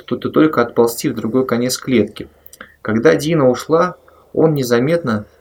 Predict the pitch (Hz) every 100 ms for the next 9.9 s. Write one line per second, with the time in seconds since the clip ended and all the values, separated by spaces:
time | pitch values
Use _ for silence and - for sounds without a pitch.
0 | _ - 104 123 147 135 107 110 135 165
1 | - 98 - _ _ _ _ _ _ -
2 | - - 123 101 - - 98 _ _ _
3 | - _ _ _ 104 123 180 175 170 170
4 | 156 156 139 151 151 147 147 139 143 117
5 | - - - - 104 110 131 143 120 113
6 | 156 170 - 104 147 147 110 - 123 131
7 | 120 - 104 90 104 _ _ _ _ _
8 | _ _ - 90 104 104 - 151 147 98
9 | 90 - 117 - 123 104 98 -